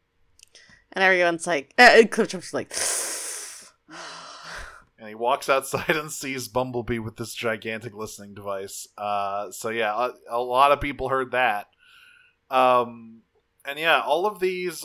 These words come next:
Speaker 2: are, all of these are followed by, like, squad-wide punishments of repeated transform ups.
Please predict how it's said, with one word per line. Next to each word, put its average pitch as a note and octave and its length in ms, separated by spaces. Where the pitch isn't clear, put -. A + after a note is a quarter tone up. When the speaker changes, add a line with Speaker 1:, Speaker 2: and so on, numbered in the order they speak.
Speaker 2:
are, C3 840
all F3+ 320
of D#3+ 120
these C#3+ 220
are C3+ 80
followed B2 720
by, G#2 840
like, G2+ 720
squad-wide B2 1200
punishments B2 600
of A2 200
repeated A#2 680
transform A2 720
ups. - 600